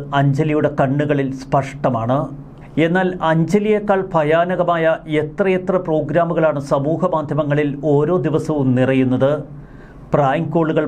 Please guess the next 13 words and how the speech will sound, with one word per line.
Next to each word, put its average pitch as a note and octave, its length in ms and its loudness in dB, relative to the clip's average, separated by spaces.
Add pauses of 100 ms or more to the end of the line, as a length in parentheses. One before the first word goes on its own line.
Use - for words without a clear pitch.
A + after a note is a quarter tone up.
മാത്രമല്ല, D3 480 0 (240)
സിറ്റ്കോം F3 480 0 (220)
എന്നൊക്കെയുള്ള D#3 520 0 (100)
പേരിൽ C#3+ 260 0 (220)
പലവിധ D3 420 2 (300)
ആഭാസങ്ങൾ. C3+ 560 0 (560)
ഒരു F#3+ 120 2 (140)
ക്യാമറയും G3 540 2 (100)
തൂക്കി F#3 300 2 (220)
വഴിയിലൂടെ F#3 600 2
നടന്ന് D#3+ 320 -2 (200)
കാണുന്നവരോടൊക്കെ E3 920 0 (280)
എന്തൊക്കെ E3+ 380 -2